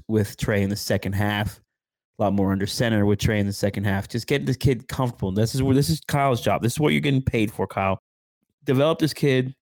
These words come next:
and do things that he's comfortable with right now. You don't need him to run the full breadth of your offense. Have him run the stuff that he's comfortable with, because you have the playmakers on the outside to, to, to execute these things as well. Because if you give him these predefined reads,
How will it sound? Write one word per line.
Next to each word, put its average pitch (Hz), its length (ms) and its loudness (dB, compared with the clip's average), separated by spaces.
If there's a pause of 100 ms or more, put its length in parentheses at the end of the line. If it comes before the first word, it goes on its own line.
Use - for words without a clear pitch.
(360)
and 110 540 -2
do 185 180 4
things 190 200 2
that 139 100 4
he's 117 120 2
comfortable 131 380 0
with 104 220 2
right 92 140 0
now. 85 160 -6
You 110 120 0
don't 151 180 2
need 135 180 2
him 127 140 0
to 107 340 -2
run 107 400 0
the 104 80 0
full 110 220 0
breadth 104 300 0
of 98 60 -2
your 87 120 -2
offense. - 420 -6 (380)
Have 117 260 -2
him 175 160 4
run 139 140 2
the 139 60 2
stuff 107 240 0
that 104 80 0
he's 113 120 0
comfortable 98 420 -2
with, 113 300 0 (760)
because 131 240 0
you 131 80 4
have 135 280 0
the 120 60 2
playmakers 113 480 2
on 107 80 0
the 101 100 4
outside 104 460 0
to, 98 300 0 (920)
to, 120 380 0
to 135 140 0
execute - 360 -2
these 101 140 -2
things 98 180 -4
as 95 100 -6
well. 104 220 0
Because 101 260 -2
if 104 80 -2
you 110 80 2
give 139 160 0
him 151 60 2
these 123 120 2
predefined 107 480 0
reads, 107 240 0